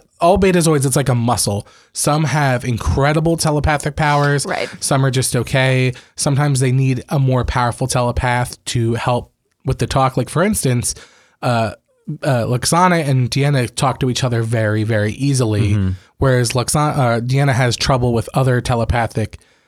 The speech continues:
Speaker 1: because she's just an empath, uh, races, and she
Speaker 3: Right.
Speaker 1: kinda needs them to guide how to do it.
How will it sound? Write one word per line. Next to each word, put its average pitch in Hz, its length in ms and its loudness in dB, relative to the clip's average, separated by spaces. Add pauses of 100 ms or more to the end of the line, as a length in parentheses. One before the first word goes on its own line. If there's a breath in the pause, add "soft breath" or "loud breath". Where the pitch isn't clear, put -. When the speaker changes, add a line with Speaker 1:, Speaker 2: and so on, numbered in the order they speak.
(220 soft breath)
Speaker 1:
because 135 200 0
she's 123 180 0
just 127 200 0
an 117 60 0
empath, 123 520 0
uh, 123 180 0
races, 131 540 0
and 127 100 2 (120)
she 90 60 2
Speaker 3:
Right. 87 80 -4
Speaker 1:
kinda 135 200 0
needs 127 220 0
them 123 160 0
to 117 80 -2
guide 117 440 -2 (120)
how 135 100 -2
to 123 80 -2
do 156 200 2
it. 131 140 -2